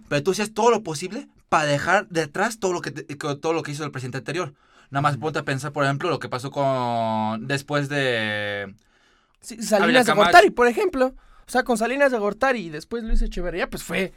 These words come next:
Speaker 2: No, espérate, espérate, estás después de Salinas de Gortari no está
Speaker 3: No,
Speaker 2: Luis
Speaker 3: perdón,
Speaker 2: Echeverría.
Speaker 3: de,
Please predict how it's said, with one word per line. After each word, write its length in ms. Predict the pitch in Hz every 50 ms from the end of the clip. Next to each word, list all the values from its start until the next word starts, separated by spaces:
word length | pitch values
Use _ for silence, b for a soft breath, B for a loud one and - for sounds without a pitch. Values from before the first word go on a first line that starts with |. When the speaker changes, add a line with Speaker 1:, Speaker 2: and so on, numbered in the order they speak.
| _ -
Speaker 2:
No, 260 | 113 117 117 113 117
espérate, 440 | 120 - - 120 110 107 107 - 98
espérate, 680 | - - 101 101 95 90 - 95 90 92 90 87 90
estás 460 | 101 101 - - - 101 95 98 - 117 117 b b b b b b - -
después 360 | - 113 110 110 110 110 117 117
de 80 | 123
Salinas 380 | 120 123 110 107 110 110 113 110
de 60 | 104
Gortari 360 | 101 98 98 - 101 98 98
no 100 | 98 101
está 180 | 95 - - 98
Speaker 3:
No, 100 | 196 247
Speaker 2:
Luis 100 | 247 240
Speaker 3:
perdón, 260 | - 226 226 247 240
Speaker 2:
Echeverría. 320 | 196 226 214 202 202 202
Speaker 3:
de, 80 | 190 202